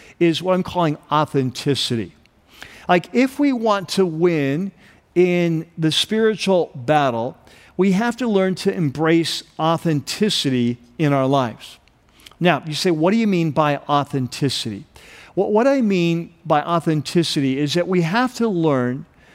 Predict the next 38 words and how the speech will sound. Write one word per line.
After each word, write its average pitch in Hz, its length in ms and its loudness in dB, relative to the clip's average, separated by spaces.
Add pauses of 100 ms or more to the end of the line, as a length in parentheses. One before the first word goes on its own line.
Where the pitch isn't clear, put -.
(140)
that 165 120 2
when 165 160 2
it 160 80 -2
comes 226 300 0
to 233 80 0
our 202 80 4
relationship 165 840 0
with 139 140 -6
God, 123 320 -2
if 143 140 -6
we 143 100 2
want 180 280 0
to 247 40 2
win 202 180 0
the 160 100 -2
spiritual 151 540 -2
battle, 120 400 0
if 139 140 -6
we 143 80 2
want 156 240 0
to 214 60 0
be 208 100 2
transformed, 135 840 -4
we 147 120 2
want 165 220 2
to 196 60 2
become 170 260 -2
like 147 260 0
our 123 100 -6
Creator, 131 680 -2 (600)
that 185 100 4
we 190 140 4
have 226 340 -2
to 233 100 -2
learn 151 420 0
to 151 200 -2
be 143 540 2
radically 180 880 -2